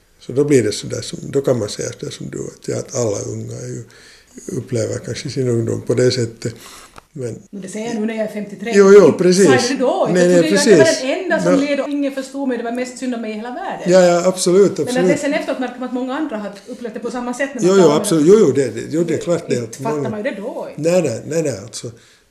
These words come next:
Speaker 1: När jag var sjutton eller tjugo, så mitt bekymmer var liksom inte att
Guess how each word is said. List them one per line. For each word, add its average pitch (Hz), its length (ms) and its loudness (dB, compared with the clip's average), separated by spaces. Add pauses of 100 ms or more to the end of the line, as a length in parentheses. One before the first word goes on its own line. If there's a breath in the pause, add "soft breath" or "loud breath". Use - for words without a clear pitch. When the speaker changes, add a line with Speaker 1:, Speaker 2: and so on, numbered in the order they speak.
(160)
Speaker 1:
När 127 360 0 (160)
jag 135 220 2
var 120 180 4 (480)
sjutton - 680 -12 (380)
eller 123 180 -8
tjugo, 110 480 -6 (220)
så - 200 -16 (340)
mitt 135 260 -8
bekymmer 117 460 2
var 113 120 2
liksom 120 320 -2
inte 127 220 -2
att - 180 -10